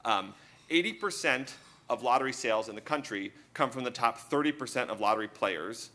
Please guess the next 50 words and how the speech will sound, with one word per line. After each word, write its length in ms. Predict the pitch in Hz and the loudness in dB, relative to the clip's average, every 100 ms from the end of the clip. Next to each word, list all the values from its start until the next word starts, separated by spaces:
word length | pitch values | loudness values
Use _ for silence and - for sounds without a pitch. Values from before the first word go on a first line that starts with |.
| _ _ _ - | _ _ _ -10
and 120 | 123 | -2
that 220 | 143 165 135 | 0 0 2
group 240 | 156 - | 0 0
looks 180 | 123 - | -4 -6
exactly 520 | 107 104 123 127 131 | -12 0 0 0 0
like 200 | 113 107 | -2 -2
Leo. 260 | 107 98 87 | -4 -6 -6
It 100 | 101 | -6
is 140 | 104 | -6
disproportionately 800 | - 131 139 131 127 - 127 113 | -6 -10 -6 -2 -2 -2 -6 -4
lower 240 | 107 104 104 | -2 -2 -2
income, 540 | 139 139 143 131 135 135 - - | -4 0 2 2 -2 -10 -20 -12
non-white, 640 | 117 117 127 107 110 107 101 - - - | 2 4 4 4 4 4 -2 -10 -18 0
less 220 | 113 117 - | 0 0 -4
educated, 600 | 110 104 107 101 95 - _ _ 95 | -4 -4 -4 -2 -4 -8 _ _ -8
and 160 | 92 | -6
male. 280 | 90 67 - - - - - - | -6 -6 -8 -14 -20 -20 -20 -6
Um, 420 | 127 120 117 120 - | 2 4 2 -4 -10
so, 400 | - 180 156 156 165 | 0 4 4 4 0
okay, 300 | 151 98 98 - | 2 0 0 -10
so 120 | - | 0
I 40 | 147 | 2
said 200 | 139 196 | 4 6
I 60 | |
was 140 | 185 180 | 6 4
gonna 260 | 180 160 156 - - _ _ - | 0 0 -2 -10 -20 _ _ -2
poke 240 | 165 165 | 2 2
holes 260 | 156 151 151 | 4 2 2
in 60 | |
the 60 | 147 | 2
idea 220 | 123 135 | 4 2
that 140 | 139 117 | 2 2
the 80 | |
lottery 220 | 117 127 135 | 4 4 2
is 100 | 120 | -2
a 60 | |
stupid 420 | 113 - 139 147 | -8 -2 -2 -2
tax 380 | 151 143 139 - | 2 4 4 0
or 80 | 120 | -4
a 40 | |
poor 240 | 110 - 135 | -6 -2 -2
tax, 320 | 143 147 147 | 4 4 4
and 80 | 127 | -2
all 120 | 135 | 2
I've 100 | 143 | 4
done 180 | 135 131 | 2 0
so 160 | - 139 | -4 -2
far 160 | 135 131 | 2 2
is 80 | |
provide 280 | 123 117 113 | 2 2 2